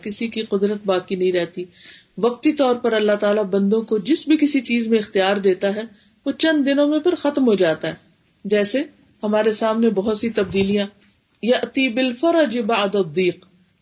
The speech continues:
تنگی کے بعد کشادگی آ جاتی، فرج کہتے ہیں کشادگی کو،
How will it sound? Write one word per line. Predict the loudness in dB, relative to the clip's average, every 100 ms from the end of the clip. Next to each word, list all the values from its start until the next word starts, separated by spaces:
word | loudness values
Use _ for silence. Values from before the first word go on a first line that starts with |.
| _ -2
تنگی | 0 2 2
کے | 0
بعد | 0 2 0 -2 -10 _ _ _ _ _ _
کشادگی | -2 0 0 -2 -2
آ | 0 0
جاتی، | -4 -8 -8
فرج | -2 -2 0
کہتے | -2 -2
ہیں | -2
کشادگی | -2 0 -2 -4 -12
کو، | -14